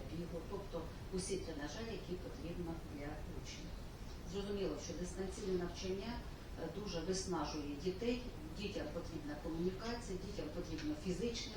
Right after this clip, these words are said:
розвиток, дітям потрібно, е, психологічне розвантаження. О, і, е, те, що, е,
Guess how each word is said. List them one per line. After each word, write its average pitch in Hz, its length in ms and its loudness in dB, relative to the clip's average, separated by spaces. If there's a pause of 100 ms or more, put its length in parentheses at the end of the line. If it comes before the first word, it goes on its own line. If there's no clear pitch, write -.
(140)
розвиток, 190 380 0 (480)
дітям 196 320 2
потрібно, 196 460 0
е, 160 400 2 (340)
психологічне 170 720 0
розвантаження. 147 840 -2 (680)
О, - 300 -2
і, 202 100 2 (360)
е, 180 260 4 (200)
те, 196 180 2
що, 185 320 2
е, 170 240 4